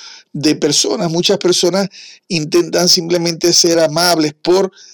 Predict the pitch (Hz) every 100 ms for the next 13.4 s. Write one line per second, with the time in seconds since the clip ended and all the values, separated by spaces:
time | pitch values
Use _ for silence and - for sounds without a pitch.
0 | _ _ 175 160 185 185 - 160 - 208
1 | 190 147 143 190 185 196 185 - 175 180
2 | 180 185 160 156 147 170 170 - - -
3 | _ - 170 156 156 151 147 - 151 -
4 | - 127 139 151 - 175 175 277 233 180
5 | 147 135 - 147 131 131 - - - -
6 | - 151 151 165 - 170 156 147 151 170
7 | 180 160 151 170 160 165 - - - _
8 | 160 165 160 156 147 165 180 175 165 147
9 | 139 165 170 165 147 147 - 139 139 156
10 | 147 131 - 139 143 139 143 135 156 139
11 | 131 - - - 156 175 - 185 - 156
12 | 151 139 127 127 - - _ 151 147 151
13 | 131 - 123 135